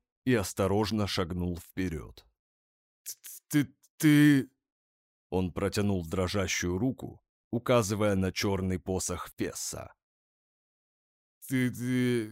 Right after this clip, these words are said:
этот... нерко-, ныкра-» «Некромант», спокойно поправил его неясыть. «Уничтожаю нечисть. На манер того,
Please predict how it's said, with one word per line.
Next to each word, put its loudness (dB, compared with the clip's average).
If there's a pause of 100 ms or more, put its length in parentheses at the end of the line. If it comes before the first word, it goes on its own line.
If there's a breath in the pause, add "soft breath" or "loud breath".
(300)
этот... 2 (420)
нерко-, 6 (400)
ныкра-» 4 (1120)
«Некромант», 4 (560)
спокойно 0
поправил -2
его -6
неясыть. -8 (800)
«Уничтожаю 4
нечисть. 2 (680)
На 4
манер 6
того, 4